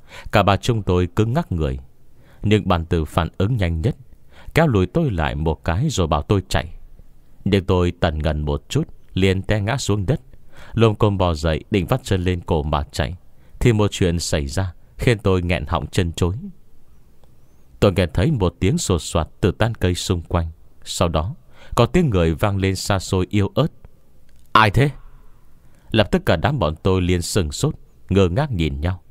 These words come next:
Thế là thế nào? Sao lại có tiếng người nói chuyện? Chẳng lẽ là người của ông ba? Phan Tử lập tức phấn khởi. Thì ra đéo phải rắn à? Nói rồi, sao lại không có việc gì chứ?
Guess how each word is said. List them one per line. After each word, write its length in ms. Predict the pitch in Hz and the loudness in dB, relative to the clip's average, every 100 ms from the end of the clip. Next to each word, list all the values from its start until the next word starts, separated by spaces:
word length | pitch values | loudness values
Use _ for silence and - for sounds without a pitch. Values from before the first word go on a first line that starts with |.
| - - - - - - | -20 -20 -20 -20 -20 -10
Thế 220 | - 92 | -2 0
là 180 | 80 76 - | 0 0 0
thế 140 | 98 | -2
nào? 280 | 73 65 - - - - - | -2 -6 -8 -20 -20 -20 -10
Sao 180 | - 160 | -2 2
lại 120 | 110 | 2
có 160 | - 143 | 2 -2
tiếng 300 | - 175 123 | 0 0 2
người 180 | 90 85 | 2 2
nói 220 | 82 170 | 0 -2
chuyện? 220 | - 76 - - - - - - - - - - - - - - - - - - | -2 -4 -4 -16 -20 -20 -20 -20 -20 -20 -18 -16 -16 -16 -18 -18 -20 -20 -20 -14
Chẳng 220 | - 80 78 | -2 0 2
lẽ 240 | 85 87 - | 0 0 -2
là 180 | 92 85 | -2 0
người 280 | 85 82 | 2 0
của 160 | 82 92 | 2 0
ông 260 | - 98 85 | 2 2 2
ba? 180 | 90 - - - - - - - - | 0 -2 -18 -20 -20 -20 -20 -20 -2
Phan 220 | - 151 | 2 4
Tử 80 | 117 | 4
lập 200 | 82 82 | 2 0
tức 140 | 170 165 | -2 -2
phấn 280 | 110 156 | 0 0
khởi. 200 | - 73 64 - - - - - - - - - - | 0 -2 -4 -10 -20 -20 -20 -20 -20 -20 -20 -16 -4
Thì 180 | 76 67 | -2 0
ra 280 | 78 85 - - | 0 0 0 0
đéo 140 | 117 | -2
phải 200 | 113 71 | 0 -2
rắn 260 | 67 95 143 | 0 0 -2
à? 120 | 60 - - - - - - - - | -4 -8 -20 -20 -20 -20 -20 -20 -8
Nói 280 | 78 80 87 | -2 0 0
rồi, 180 | 85 69 - - - - - | -2 -6 -6 -18 -20 -20 -10
sao 220 | - 180 | 0 2
lại 220 | 131 85 | 4 2
không 180 | 80 135 | 2 0
có 120 | 156 | 0
việc 220 | 160 92 78 | 0 0 0
gì 220 | 80 71 | -2 -2
chứ? 180 | - | -4